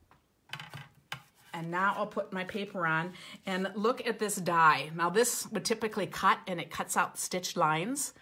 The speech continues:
This is really awesome. And there are three sizes of this in the new kit that you can order for August or now if you buy,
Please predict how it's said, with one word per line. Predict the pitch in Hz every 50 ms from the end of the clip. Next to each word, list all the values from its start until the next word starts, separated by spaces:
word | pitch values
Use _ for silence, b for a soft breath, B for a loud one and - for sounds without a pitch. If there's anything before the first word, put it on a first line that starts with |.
| B B B B B B B B
This | B 190 - 220
is | 190 175
really | 196 190 185
awesome. | - 170 170 175 180 - 190 175
And | - 190 180 180
there | 175 175
are | 175 170
three | 165 - - - 190 202 220 220 233 240
sizes | 233 - - 208 196 190 202 190 190 180 160
of | 156 165 156 156
this | 156 147 139 139 - - - -
in | - 170 156 156 160 156 147
the | 143 156 151 151 151 151 143 139 - - _ _ _ _ _ _ _ _ - - _ - -
new | 160 160 165 175 170 170 170 170 170 -
kit | - 214 196 -
that | - 165 - -
you | -
can | - -
order | - 170 165 160 151
for | - - -
August | 160 151 147 143 123 - - - - - - - _ _ -
or | 175 175 165 165
now | 160 165 165 147 135 139 143 143
if | 175 160 170
you | 151
buy, | 147 143 143 139 139